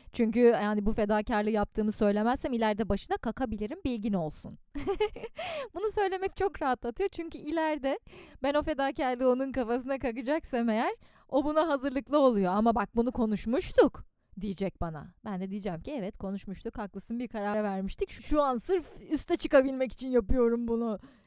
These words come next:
gibi bir durum oluş-, oluşacak. Partnerinle birbirini tanıdıkça hayat daha da kolaylaşıyor.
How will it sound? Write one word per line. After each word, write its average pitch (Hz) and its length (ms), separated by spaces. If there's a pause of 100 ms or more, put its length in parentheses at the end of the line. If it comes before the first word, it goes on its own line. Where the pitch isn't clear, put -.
(140)
gibi 277 240
bir 339 100
durum 349 220
oluş-, 226 360
oluşacak. 202 640 (100)
Partnerinle 311 640
birbirini 262 760 (400)
tanıdıkça 254 600
hayat 240 320
daha 220 220
da 208 60
kolaylaşıyor. 160 880